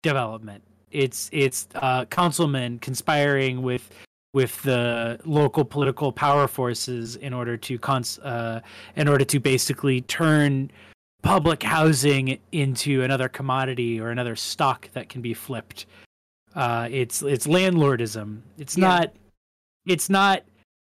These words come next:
Speaker 1: some guy with a really stupid idea to turn a ghost town <laughs>
Speaker 2: <laughs>
Speaker 1: into a, into a retreat.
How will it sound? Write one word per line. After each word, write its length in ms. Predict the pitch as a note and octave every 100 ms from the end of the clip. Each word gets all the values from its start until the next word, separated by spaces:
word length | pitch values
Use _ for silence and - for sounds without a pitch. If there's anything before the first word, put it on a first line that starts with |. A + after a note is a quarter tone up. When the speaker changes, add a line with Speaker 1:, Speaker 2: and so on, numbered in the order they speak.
| _ _
Speaker 1:
some 300 | - F3+ E3+
guy 320 | D3+ C#3+ D3+ D3+
with 160 | C#3
a 80 | D3+
really 240 | C3+ C3+
stupid 760 | C3 - - - D3 D3 D#3 C#3
idea 680 | B2+ B2 A#2 A#2+ A2+ A2+ - _ _ _ -
to 120 | C#3+
turn 340 | B2 - E3 C#3
a 60 |
ghost 460 | B2 A#2 B2+ - - -
town 360 | C#3+ D3+ G3+
<laughs> 0 | A3
Speaker 2:
<laughs> 0 |
Speaker 1:
into 840 | G#3 C#4+ C#4 E3 - C3+ - D3
a, 80 | C#3 B2 _ _ - - _ _
into 420 | F#3 D3 E3 D#3
a 100 | C#3 B2
retreat. 720 | C#3+ C3 - - D#3+ B3 G3+